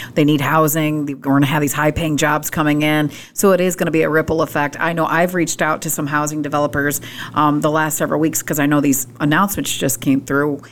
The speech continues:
And they're saying, "Yep, let's talk. Let's, let's have a meeting." So I'm in the works of getting those meetings scheduled. So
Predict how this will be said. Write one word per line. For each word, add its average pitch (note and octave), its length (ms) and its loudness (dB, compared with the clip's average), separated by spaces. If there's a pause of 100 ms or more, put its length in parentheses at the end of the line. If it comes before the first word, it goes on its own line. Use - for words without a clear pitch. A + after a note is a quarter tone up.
(300)
And D3+ 520 2
they're E3 120 4
saying, C#3+ 460 2
"Yep, E3+ 280 0
let's F3 200 2
talk. F3+ 380 0
Let's, D#3 280 -2
let's D#3 200 0
have E3+ 260 0
a E3+ 80 2
meeting." D#3 340 2
So D#3+ 140 -2
I'm D#3 100 2
in D#3 100 4
the D3+ 80 4
works D3+ 280 2
of C3 100 -6
getting D3+ 260 0
those D3 260 2
meetings C#3 360 4 (160)
scheduled. E3 520 -2
So D3+ 240 0